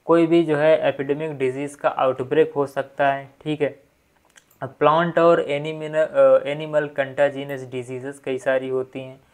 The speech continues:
और एक्सटेंसिव इन्फेस्टेशन। एक्सटेंसिव इन्फेस्टेशन का मतलब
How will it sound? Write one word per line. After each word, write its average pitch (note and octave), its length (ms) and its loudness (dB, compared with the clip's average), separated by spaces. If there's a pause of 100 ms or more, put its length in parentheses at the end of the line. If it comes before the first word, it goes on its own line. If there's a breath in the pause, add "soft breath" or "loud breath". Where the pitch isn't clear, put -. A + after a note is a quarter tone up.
(260 soft breath)
और D#3+ 420 4
एक्सटेंसिव D#3+ 840 -2 (240)
इन्फेस्टेशन। C#3+ 920 -2 (100)
एक्सटेंसिव F#3 580 -2
इन्फेस्टेशन D#3+ 800 -4
का F3 80 -8
मतलब D#3+ 520 -4